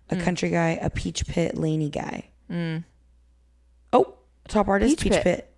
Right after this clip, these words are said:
Speaker 1: I see, I know you, buddy. Top song, Kilby Girl.
Speaker 2: Cool.
Speaker 1: Interesting. All right, Peter is all yours.
Speaker 2: Peter, I know his top song already. I forget the name of his top artist. His top song is All Hail King Jesus.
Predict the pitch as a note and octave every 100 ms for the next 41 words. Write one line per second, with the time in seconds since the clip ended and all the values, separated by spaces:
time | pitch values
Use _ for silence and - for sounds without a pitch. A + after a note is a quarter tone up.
0 | _ - C#4 C4+ - C4+ C4 G3+ D#3+ D#3
1 | D#3+ G3 - - - - - - G#3+ G3
2 | - G3 G3 G3+ - _ _ _ - G3+
3 | F3 D#3+ D#3+ D#3 D#3+ - _ _ _ _
4 | _ _ _ - E3 G3 G#3 G#3+ E3+ E3
5 | D#3+ - _ _ _ _ _ _ _ _
6 | _ _ _ _ _ - F3 F3 - F3+
7 | F3 F3+ - F3+ E3 D#3+ D#3 D#3 - -
8 | - - G3+ G3 G3 - F#3+ F#3+ F#3 G3
9 | A3 F#3+ - E3+ - D#3+ D#3 D#3 D#3 C#3+
10 | - E3 D#3+ E3+ E3+ - E3+ E3 D#3+ D#3+
11 | E3+ E3 - - - D#3+ - E3+ E3 E3+
12 | F3+ - E3+ F#3 F#3 E3+ E3 E3+ E3 -
13 | - E3+ F3+ - -